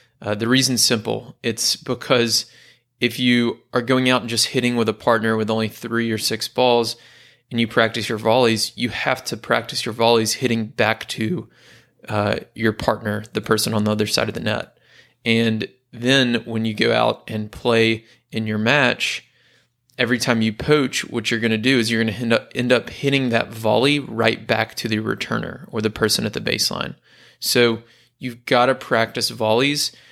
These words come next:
uh, angling them off the court. And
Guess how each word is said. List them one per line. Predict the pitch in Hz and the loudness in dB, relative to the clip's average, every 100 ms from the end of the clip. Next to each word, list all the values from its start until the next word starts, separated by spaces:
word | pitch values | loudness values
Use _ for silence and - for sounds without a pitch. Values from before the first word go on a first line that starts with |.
| _ _ - | _ _ -2
uh, | 113 117 | 2 2
angling | - 127 131 123 117 | 2 0 2 0 2
them | 113 | 0
off | 110 107 | -2 -6
the | - | -12
court. | - - 90 - - | -6 -2 -2 -4 -8
And | 113 113 110 | -2 0 -2